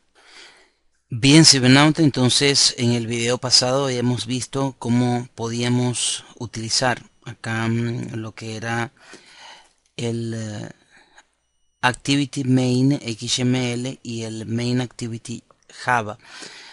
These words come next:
Vamos ahora a ver en esta oportunidad cómo está compuesta una aplicación de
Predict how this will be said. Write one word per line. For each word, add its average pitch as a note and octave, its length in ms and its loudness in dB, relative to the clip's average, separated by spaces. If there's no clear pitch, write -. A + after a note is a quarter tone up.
Vamos D#3+ 260 8
ahora D#3+ 340 2
a B2 200 -6
ver B2+ 280 -4
en C#3+ 80 2
esta C#3 260 -2
oportunidad A#2+ 920 -2
cómo B2+ 260 0
está C3 480 -2
compuesta A#2+ 760 -6
una A#2 400 -2
aplicación A#2+ 960 -6
de A2+ 840 -8